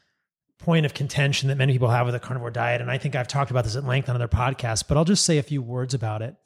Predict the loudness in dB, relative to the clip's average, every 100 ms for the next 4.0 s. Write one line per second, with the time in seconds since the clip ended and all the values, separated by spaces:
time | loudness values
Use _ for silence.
0 | _ _ -20 -20 -20 _ _ -2 2 2
1 | 2 4 4 4 0 -6 -2 0 -2 -4
2 | _ -8 -2 0 2 2 0 -2 -4 -6
3 | -6 -8 -2 2 4 2 2 4 4 2